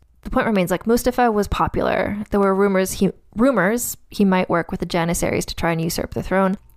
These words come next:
whether he's doing it or not, like, those rumors were damaging to Suleiman. There are also non-rumors, like, things that Mustafa actually had been doing,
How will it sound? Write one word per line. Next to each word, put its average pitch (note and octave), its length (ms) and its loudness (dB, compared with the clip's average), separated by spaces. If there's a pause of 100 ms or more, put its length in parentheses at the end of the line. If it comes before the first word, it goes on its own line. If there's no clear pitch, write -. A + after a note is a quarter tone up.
(300)
whether C#4+ 240 2
he's C4+ 180 0
doing C4 160 2
it B3+ 80 2
or G#3+ 80 2
not, G#3+ 160 0
like, F#3 120 -4
those F#3+ 180 -2
rumors G#3 280 2
were D#3+ 80 -4
damaging F3+ 680 0
to - 100 -4
Suleiman. - 640 0 (600)
There G#3+ 140 2
are - 180 0
also G#3+ 600 2
non-rumors, G3 920 2 (540)
like, E3+ 240 0
things F#3 360 -2
that F#3 120 -2
Mustafa F3+ 540 0
actually - 300 -4
had - 200 -2
been E3+ 100 0
doing, F#3 360 -2